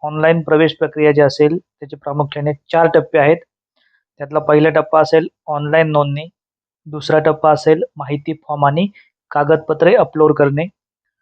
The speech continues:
तिसरा टप्पा असेल कॉलेज पर्याय निवडणे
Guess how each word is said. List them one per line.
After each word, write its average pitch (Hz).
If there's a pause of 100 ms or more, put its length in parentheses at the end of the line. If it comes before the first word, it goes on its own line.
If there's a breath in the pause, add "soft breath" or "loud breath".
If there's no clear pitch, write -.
(600)
तिसरा 175
टप्पा 175
असेल 180 (200)
कॉलेज 165 (120)
पर्याय 160
निवडणे 151